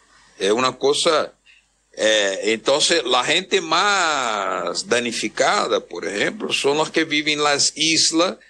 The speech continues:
en frente a Porto Alegre, o las que están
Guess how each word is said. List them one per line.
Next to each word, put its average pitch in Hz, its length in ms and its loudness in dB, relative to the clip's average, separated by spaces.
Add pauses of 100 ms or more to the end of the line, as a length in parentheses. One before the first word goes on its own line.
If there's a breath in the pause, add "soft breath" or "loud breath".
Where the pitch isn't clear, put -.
(200 soft breath)
en 101 180 -4
frente 123 540 0
a 98 300 2
Porto 101 320 -4
Alegre, 135 640 2 (260 soft breath)
o 147 340 4
las 156 160 2
que 147 140 0
están 151 360 -2